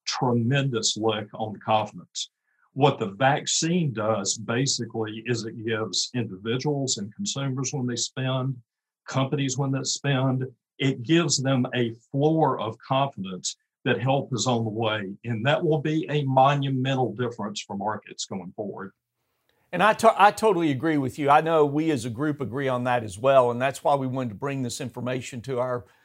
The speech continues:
Speaker 2: our viewers, uh, today, uh, to understand that a lot of things are coming together, that per-, we had a lot of uncertainty out there, but we're going to start seeing the confidence meter, I think, start to, to move up, uh,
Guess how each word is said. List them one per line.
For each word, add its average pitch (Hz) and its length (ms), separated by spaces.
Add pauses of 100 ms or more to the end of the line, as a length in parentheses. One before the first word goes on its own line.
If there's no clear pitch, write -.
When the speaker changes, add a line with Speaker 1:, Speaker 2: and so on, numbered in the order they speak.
(220)
Speaker 2:
our 139 120
viewers, 143 680
uh, 139 200
today, 143 640 (280)
uh, 139 260
to 175 200
understand 175 1000 (220)
that 143 100
a - 20
lot 165 280
of - 40
things 180 280
are 165 80
coming 165 380
together, 147 580
that 135 420
per-, 131 340
we 143 240
had 147 200
a 139 40
lot 143 220
of 147 100
uncertainty 147 640
out 131 180
there, 131 220
but 123 200
we're 139 100
going 143 180
to 127 60
start 143 280
seeing 139 300
the 120 60
confidence 147 680
meter, 123 340
I 131 120
think, 131 260
start 139 480
to, 143 240 (480)
to 156 100
move 156 280
up, 175 400 (320)
uh, 143 400